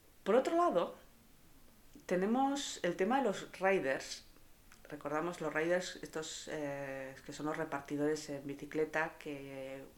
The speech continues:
mm, podemos verlos en las noticias, eh, día sí y día también, pues porque las empresas a las que pertenecen, pues el, volvemos al tema, otros temas, que es el capitalismo, ¿no?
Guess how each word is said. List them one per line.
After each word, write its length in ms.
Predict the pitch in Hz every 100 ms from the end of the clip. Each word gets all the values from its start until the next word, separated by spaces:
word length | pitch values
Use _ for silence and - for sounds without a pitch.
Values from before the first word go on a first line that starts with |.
| -
mm, 260 | 127 147 151
podemos 380 | 156 156 175 175
verlos 340 | 170 180 180
en 60 | 170
las 160 | 156 156
noticias, 800 | 147 160 160 185 175 160 - -
eh, 400 | 156 143 135 - 139
día 200 | 156 156
sí 220 | - 156
y 20 |
día 160 | 151 147
también, 440 | 147 147 151 160
pues 160 | 156 147
porque 360 | 160 143 139 139
las 200 | 135 147
empresas 360 | 143 147 156
a 60 | 156
las 160 | 147
que 100 | -
pertenecen, 680 | 147 147 151 151 147 156 156 147
pues 220 | 135 -
el, 180 | - 156 -
volvemos 480 | 180 190 185 160 147
al 160 | 147
tema, 260 | 151 147 143
otros 320 | 147 147 147
temas, 300 | 170 143 131
que 80 | 143
es 100 | 147
el 120 | 147
capitalismo, 600 | 143 147 143 190 - -
¿no? 140 | 233